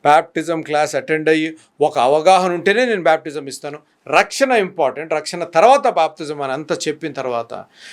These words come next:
సరే అని బాప్టిజం తీసుకుంటున్నాడు. బాప్టిజం తీసుకుంటున్నప్పుడు అయిపోయింది. అయిపోయిన తర్వాత గ్రీటింగ్స్ చెప్పాలా. ఆ ఖైదీ చెప్తున్న మాట నేను ఎన్నడూ మరవలేను. "నేను జైల్లో ఉన్నందుకు సంతోషిస్తున్నాను" అని అన్నాడు. "వీడేంట్రా జైల్లో ఉంటే సంతోషిస్తాం ఏంట్రా బాబు?" అనుకున్నాను.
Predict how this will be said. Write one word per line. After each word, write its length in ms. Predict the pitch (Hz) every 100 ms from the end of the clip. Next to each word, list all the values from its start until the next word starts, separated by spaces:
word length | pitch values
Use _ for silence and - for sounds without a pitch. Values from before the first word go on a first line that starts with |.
| - -
సరే 260 | 214 208
అని 160 | 190 165
బాప్టిజం 460 | 151 160 156 156
తీసుకుంటున్నాడు. 580 | 139 135 - 127 120 113
బాప్టిజం 520 | 113 175 196 214 214
తీసుకుంటున్నప్పుడు 840 | 170 160 180 156 156 127 131 127 127 - - -
అయిపోయింది. 560 | 160 175 202 180 151 151
అయిపోయిన 300 | 180 190 180
తర్వాత 300 | 180 180 311
గ్రీటింగ్స్ 600 | 247 190 214 202 160 151
చెప్పాలా. 360 | 131 107 - -
ఆ 80 | 131
ఖైదీ 440 | 143 160 214 214 202
చెప్తున్న 320 | 160 160 147
మాట 400 | 131 127 147 151
నేను 220 | 139 139 147
ఎన్నడూ 300 | 190 214 180
మరవలేను. 400 | 147 127 104 - _ _
"నేను 220 | 175 226 226
జైల్లో 400 | 165 240 269 269
ఉన్నందుకు 340 | 269 269 254
సంతోషిస్తున్నాను" 840 | 233 247 269 262 269 277 262 247
అని 160 | 226 196
అన్నాడు. 300 | 170 127 - _ _ _ _ _ _ -
"వీడేంట్రా 340 | 160 220 240
జైల్లో 360 | 240 160 185 214
ఉంటే 160 | 220 208
సంతోషిస్తాం 560 | 214 214 220 190 220
ఏంట్రా 200 | 214 208
బాబు?" 220 | 190 185
అనుకున్నాను. 420 | 175 139 117 95